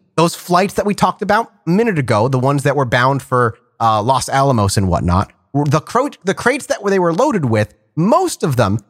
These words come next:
had wreckage on it, but some of them contain-, uh, contained bodies. However,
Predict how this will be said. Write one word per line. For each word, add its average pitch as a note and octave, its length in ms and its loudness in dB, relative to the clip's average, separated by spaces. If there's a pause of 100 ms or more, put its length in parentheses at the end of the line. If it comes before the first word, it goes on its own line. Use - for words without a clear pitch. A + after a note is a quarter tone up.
(200)
had F#3+ 260 0
wreckage D3 400 -2
on F#2 220 0
it, - 80 -12 (420)
but D4 140 -2
some F#4+ 240 0
of D3 180 0
them G2+ 320 -2
contain-, C3 500 -2
uh, A#2+ 120 2
contained G#2 520 -2
bodies. C3 560 -2 (600)
However, A#3 760 -2